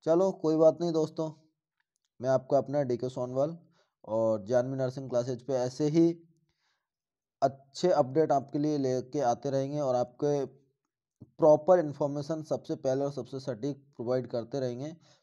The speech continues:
So, I hope you get it all information and thanks for watching this video, guys। फिर मिलेंगे किसी अच्छे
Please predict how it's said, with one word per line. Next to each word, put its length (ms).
So, 160
I 140
hope 220
you 60
get 180
it 140
all 200
information 540
and 140
thanks 200
for 160
watching 300
this 180
video, 240
guys। 180
फिर 240
मिलेंगे 300
किसी 180
अच्छे 400